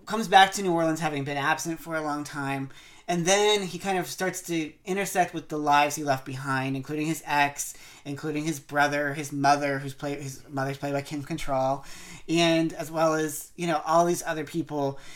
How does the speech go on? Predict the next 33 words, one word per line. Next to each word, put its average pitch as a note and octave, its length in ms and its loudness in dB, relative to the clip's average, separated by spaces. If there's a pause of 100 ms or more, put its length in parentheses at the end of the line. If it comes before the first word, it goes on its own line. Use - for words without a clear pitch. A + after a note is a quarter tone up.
(220)
And F3+ 140 0
then, F#3+ 100 4
of F#3+ 80 -2
course, E3+ 220 -2
there's D#3+ 200 -4
the E3 100 -6
shooting, B2+ 460 -2
which C3 160 -6
is C3+ 200 -6
the D#3+ 400 6
kind C#3 320 0
of B2+ 360 -2 (200)
seminal D#3 480 0
event B2+ 400 -4
in C3+ 160 -6
this B2+ 180 -4
entire C3 360 -6
episode B2+ 280 -8
that C#3 120 -12
sets - 260 -6
the, D3 180 -10
many D3+ 300 0
of C3+ 80 -2
the C3+ 40 -6
plot C3+ 320 -2
threads C3+ 260 -6
in B2+ 100 -4
motion, F3 480 2 (300)
that C#3+ 120 -8
there's D3 140 -2
a D3+ 80 -6
mass D3+ 260 0
shooting D#3+ 540 4